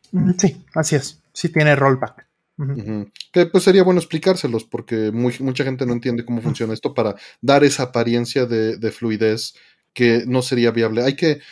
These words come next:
Speaker 2: como preludio a lo que les va a contar Rol, que él, él
Speaker 1: Ujú.
Speaker 2: conoce mucho mejor que yo el sistema de G G P O, es muy interesante, es que la velocidad de la luz es finita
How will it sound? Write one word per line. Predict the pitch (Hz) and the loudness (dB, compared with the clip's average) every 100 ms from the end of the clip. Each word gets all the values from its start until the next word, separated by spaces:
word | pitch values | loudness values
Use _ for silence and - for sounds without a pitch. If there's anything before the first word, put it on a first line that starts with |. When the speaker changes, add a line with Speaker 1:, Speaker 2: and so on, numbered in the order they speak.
| _ - - 165 | _ -20 -14 -4
Speaker 2:
como | 117 107 | -2 0
preludio | 120 117 147 165 | 0 2 4 2
a | |
lo | 127 | 2
que | 117 | -2
les | 107 | -2
va | |
a | 120 | -2
contar | 131 127 120 | -2 -2 0
Rol, | 120 233 - - - | 2 0 -4 -20 -10
que | - | -2
él, | 110 107 | -2 -2
él | 131 | -4
Speaker 1:
Ujú. | 139 | 0
Speaker 2:
conoce | 120 123 143 | 0 0 -2
mucho | 113 110 | -4 -4
mejor | 107 107 113 | -6 -4 -4
que | 113 | -4
yo | 107 117 | 0 0
el | 110 | 0
sistema | 110 - 117 | -6 -8 -6
de | 113 | -6
G | 113 | -6
G | 117 113 | -8 -4
P | 110 | -2
O, | 127 | -2
es | |
muy | 113 123 | -4 -6
interesante, | 120 113 - 110 196 233 _ - - _ _ | -4 -4 -6 -10 -10 -14 _ -20 -20 _ _
es | 123 120 120 123 | 0 4 4 2
que | - 131 127 | 0 4 4
la | 123 | 4
velocidad | 117 117 120 127 | 2 0 0 0
de | |
la | 131 | 2
luz | 123 123 | 0 -4
es | 120 | -6
finita | - 107 104 - | -10 -10 -12 -12